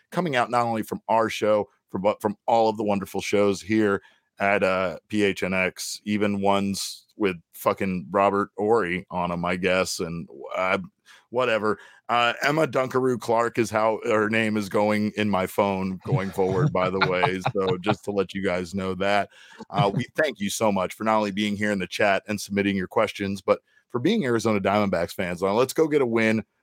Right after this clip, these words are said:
Speaker 1: against the Reds on behalf of Jesse and myself. Uh, even, even little Jesse, we thank you guys so much for joining us. Uh, and remember, kids, baseball is fun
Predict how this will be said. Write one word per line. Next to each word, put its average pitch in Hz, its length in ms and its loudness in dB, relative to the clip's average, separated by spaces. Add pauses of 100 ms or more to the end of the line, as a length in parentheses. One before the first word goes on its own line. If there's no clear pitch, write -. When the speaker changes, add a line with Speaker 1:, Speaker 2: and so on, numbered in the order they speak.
(120)
Speaker 1:
against 107 420 0
the 101 80 -4
Reds 113 320 2
on 104 140 -2
behalf 107 360 -2
of 104 100 -8
Jesse 107 340 -2
and 107 80 -4
myself. 104 440 0 (400)
Uh, 87 240 0
even, 127 320 2 (120)
even 160 260 4
little 131 240 4
Jesse, 92 560 2
we 117 100 2
thank 113 240 0
you 110 100 -2
guys 101 280 2
so 107 180 2
much 104 360 0 (100)
for 110 160 0
joining 131 480 -2
us. 127 240 -2 (360)
Uh, 107 340 2
and 143 140 0
remember, 110 320 -4
kids, 92 340 -4 (160)
baseball 117 480 2
is 110 120 -4
fun 73 340 -4